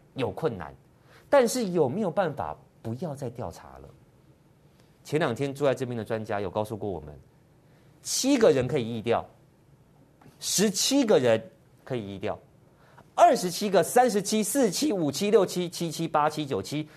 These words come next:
如果有一天台湾是一百零七还是七百个的时候，我想请问，我疫调要等多久？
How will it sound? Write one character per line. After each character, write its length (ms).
如 80
果 100
有 140
一 60
天 180
台 140
湾 120
是 140
一 140
百 260
零 160
七 320
还 140
是 140
七 400
百 180
个 100
的 80
时 160
候， 240
我 100
想 160
请 160
问， 220
我 160
疫 100
调 180
要 40
等 160
多 160
久？ 180